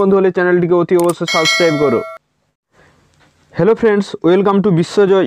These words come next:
YouTube channel। তো বন্ধুরা, এই মুহূর্তে তোমাদের জন্য big, big, big update। তোমাদের গত ভিডিওতে জানিয়েছিলাম answer কি ready হয়ে গিয়েছে, দেখে নাও দশ এক দু হাজার তেইশ। মধ্যরাত্রে তোমাদের কিন্তু answer কি published করা হলো। ওকে, এই যে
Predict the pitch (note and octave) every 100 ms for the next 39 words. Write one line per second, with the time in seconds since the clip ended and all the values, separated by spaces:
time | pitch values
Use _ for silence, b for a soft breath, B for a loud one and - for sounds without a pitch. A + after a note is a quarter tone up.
0 | F3 F3+ F#3+ D#3+ E3 F3 G#3+ G3 G3+ G3+
1 | G#3 F3 G3 G#3 G#3 F#3+ G3 G3 F#3+ F#3+
2 | E3+ G3 E3+ C#3 F#3+ F3+ F#3+ D#3+ C3+ F#3
3 | F3 D#3 B2+ A#2 b b b - F#3 G#3+
4 | G#3 C#3+ F3 A#3 G3+ G3 G#3 G3+ G#3 F#3+
5 | F#3+ G3 F3+ G3 F3+ E3+ F#3 G3+ F3+ G3+
6 | F3 F3 F3 F#3+ F#3+ F#3 F#3 F3 G3 G3
7 | b b b C#3 E3+ G3+ G3 C#3 D3+ F#3
8 | G3+ - _ D3+ F#3 F#3+ D3 E3+ F#3 F#3
9 | F3+ - F3 C3+ - _ _ _ _ _
10 | - D3+ F#3 F3+ A3+ G#3+ G#3 G#3 G3+ G3+
11 | G3 G3 G#3 F#3 F#3 D3+ F3+ - G#3 -
12 | G3+ F3 E3+ F#3+ F#3+ - F#3+ F#3 F#3+ F#3+
13 | F#3 G#3 F#3+ - b b - F#3